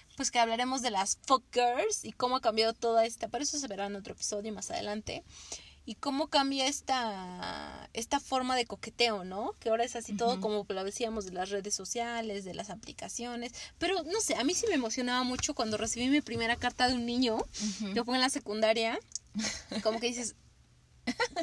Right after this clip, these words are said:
Speaker 1: "Guau", ¿no? O sea, como que ya, ya te empiezas como que ya eres otra persona, ¿no? Así como que dices,
Speaker 2: Ajá.
Speaker 1: "Ay, es que".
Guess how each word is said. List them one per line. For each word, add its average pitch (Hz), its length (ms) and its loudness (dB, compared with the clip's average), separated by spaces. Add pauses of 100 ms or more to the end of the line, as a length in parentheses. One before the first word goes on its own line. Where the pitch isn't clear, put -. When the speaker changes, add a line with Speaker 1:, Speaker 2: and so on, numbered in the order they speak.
(1040)
Speaker 1:
"Guau", 240 340 8
¿no? 233 160 2
O 254 60 4
sea, 233 160 2
como 226 200 -4
que 233 120 0
ya, 254 500 6
ya 226 220 4
te 277 140 0
empiezas 240 360 0
como 214 220 -2
que 208 120 -6 (260)
ya 240 160 10
eres - 480 0
otra 226 260 4
persona, 196 380 -2
¿no? 247 200 -4
Así 262 220 -8
como 208 180 -6
que 202 80 -10
dices, 214 220 -8
Speaker 2:
Ajá. 202 160 -4
Speaker 1:
"Ay, 202 100 -2
es - 120 -8
que". - 180 -10